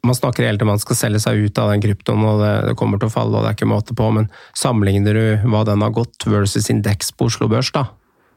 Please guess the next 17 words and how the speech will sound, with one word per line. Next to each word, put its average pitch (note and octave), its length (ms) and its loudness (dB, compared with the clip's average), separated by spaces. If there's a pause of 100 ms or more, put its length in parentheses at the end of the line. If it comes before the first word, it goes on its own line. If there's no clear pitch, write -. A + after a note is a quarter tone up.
(120)
eller A2+ 200 2
S G2+ 160 -2
and G#2 100 0
P G#2+ 120 0
five G#2+ 260 -2
hundred G#2 340 2
i G#2+ 60 0
U G#2 60 2
S G#2 140 -2
A G2+ 140 -2
for G#2+ 100 -4
eksempel, B2 380 0
så, A#2+ 480 -2
så A#2 240 -2
er G#2 200 0
jo G#2 40 0
det, A#2 500 0